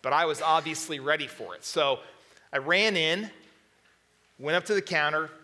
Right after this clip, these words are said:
young twenties guy working. Uh, he and the pharmacist were the only two, unusually so, at this particular Walgreens. And I said, "Well, uh, my, my last name's Ray, here for my prescription."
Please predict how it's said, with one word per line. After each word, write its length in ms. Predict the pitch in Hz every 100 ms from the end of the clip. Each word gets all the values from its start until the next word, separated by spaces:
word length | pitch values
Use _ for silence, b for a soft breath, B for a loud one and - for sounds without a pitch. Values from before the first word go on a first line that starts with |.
| _ _
young 280 | 151 180 196
twenties 480 | - 190 165 135 -
guy 440 | 131 120 117 113 -
working. 480 | 127 123 139 139 156 _
Uh, 100 | 113 120
he 520 | 113 165 165 165 165 156
and 200 | 131 120
the 40 |
pharmacist 680 | 120 147 147 135 - 123 -
were 80 | 131
the 160 | 123
only 240 | 135 147 135
two, 400 | - 120 117 123
unusually 680 | 131 143 123 123 113 113 113 b b b
so, 460 | - - 120 113 117 - -
at 120 | 117
this 200 | 120 117
particular 520 | - - 135 131 123
Walgreens. 760 | 110 110 107 104 110 107 107 - _ b b b b 139
And 160 | 139
I 80 | 135
said, 200 | 127 135
"Well, 280 | 143 135 127
uh, 240 | 143 123 127
my, 180 | 123 135
my 120 | 139
last 240 | 127 131 139
name's 160 | 123
Ray, 420 | 151 175 190 196 -
here 100 | 143
for 140 | -
my 120 | 131 123
prescription." 760 | 117 - 185 - 175 165 160